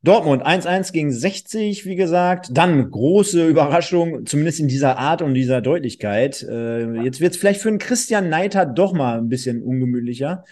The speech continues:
Denn Mannheim hat natürlich andere Ambitionen, als fünf zu null in Osnabrück zu verlieren. Elversberg mit der Überraschung auch an diesem Spieltag eins zwei gegen Ferl, hätte ich auch nicht gedacht. Duisburg gewinnt eins null gegen Halle.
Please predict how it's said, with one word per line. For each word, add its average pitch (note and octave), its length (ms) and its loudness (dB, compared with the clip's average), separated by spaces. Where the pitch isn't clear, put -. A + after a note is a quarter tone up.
Denn C3+ 160 4
Mannheim D#3 340 2
hat D#3+ 120 -2
natürlich D3 420 -4
andere F3 260 2
Ambitionen, B2 560 -2
als A2+ 280 -6
fünf - 340 -4
zu G3+ 140 -6
null G3 180 0
in E3+ 140 -4
Osnabrück D#3 500 -6
zu - 80 -12
verlieren. C#3+ 460 -4
Elversberg E3 840 0
mit D#3+ 220 -4
der D#3+ 160 2
Überraschung D3 480 -2
auch C3+ 260 -2
an B2+ 160 -6
diesem C#3 220 -4
Spieltag C3+ 440 -4
eins C#3+ 280 -6
zwei C#3 220 -6
gegen B2 180 -4
Ferl, C3 320 -4
hätte D3 240 -6
ich C3 120 -12
auch F#3 200 2
nicht G#3+ 240 -2
gedacht. G3 360 -4
Duisburg G#3 300 0
gewinnt E3+ 300 -2
eins D3+ 260 -6
null D3 120 -4
gegen C3 220 -4
Halle. D#3+ 440 0